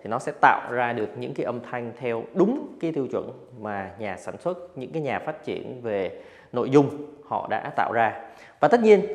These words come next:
dòng T V này thì nó vẫn sẽ có những cái chế độ mà trước đây Sony đã tích hợp trên những dòng phiên bản cao cấp Master Series hay là dòng A tám mươi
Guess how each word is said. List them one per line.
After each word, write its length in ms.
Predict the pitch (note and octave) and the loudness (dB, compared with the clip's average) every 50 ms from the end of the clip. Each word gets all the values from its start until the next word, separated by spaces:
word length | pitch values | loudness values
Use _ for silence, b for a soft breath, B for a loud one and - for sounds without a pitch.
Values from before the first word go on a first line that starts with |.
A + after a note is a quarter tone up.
| - - | -4 4
dòng 160 | C3+ C3 B2 | 4 4 4
T 60 | - D#3 D3+ C#3 | 4 0 0 2
V 40 | D#3 D3+ C#3+ | 2 2 4
này 200 | C3+ A#2+ A2+ A2 A2 - | 4 4 4 2 0 -2
thì 80 | A2+ | -4
nó 120 | G#2+ A#2 C3+ | -2 -2 0
vẫn 220 | C#3 C#3+ - F3+ | 0 -2 -2 -2
sẽ 180 | - - D3 C#3 | -2 -2 -2 0
có 200 | - D#3+ E3 F#3 | 4 6 6 6
những 200 | F#3 F#3 F3+ G3 | 6 4 0 0
cái 100 | G#3+ G3+ | 0 0
chế 120 | F#3+ F3 | 2 2
độ 240 | E3+ D#3 - - - | 4 2 2 2 0
mà 260 | A#2+ A#2+ A2+ G2+ F#2+ - - | -2 -2 -2 -2 -4 -4 2
trước 180 | - C4+ C#4+ C#4+ | 4 4 4 8
đây 200 | G3+ F#3 F3 D#3+ - - - - | 8 8 8 8 4 -2 -8 -6
Sony 340 | - E3 D#3 D3 D3 C#3+ C#3 | -2 0 0 2 2 0 2
đã 80 | D3+ | 0
tích 200 | E3 - A3+ - - | 0 -2 -4 -8 -4
hợp 220 | - B2 G#2 - - | -2 -2 -2 -2 0
trên 220 | - C#3 C3 B2+ C3 | -2 -2 -2 -2 -6
những 240 | B2+ B2 A#2+ D#3+ D3+ | -8 -8 -8 -4 -2
dòng 260 | C3 G#2 G2 F#2+ F#2 - | -2 -2 -2 -2 -6 -6
phiên 160 | C3+ B2+ B2+ | -6 -4 -2
bản 180 | A2+ F#2 G#2 - | -2 -4 -2 0
cao 120 | C3 B2+ | -2 -2
cấp 220 | B2 - E3+ E3+ - | 2 0 0 0 2
Master 320 | D#3+ E3 - - C#3+ C#3+ | -2 -2 0 2 0 0
Series 360 | - - C3 B2+ C3+ C3 A#2+ - - | 2 0 2 2 2 2 0 -2 -4
hay 100 | C3 B2+ | -6 -4
là 80 | A#2+ | -4
dòng 340 | A2+ G#2 G2+ A2 G2+ G2 G#2 | -2 0 0 0 0 0 -2
A 200 | - A2+ A#2 B2 | -4 -2 -2 -2
tám 280 | A#2+ - B2 D3+ E3+ E3 | 0 0 0 0 2 2
mươi 300 | D#3+ D3 C#3+ C#3 C#3 | 4 4 4 4 2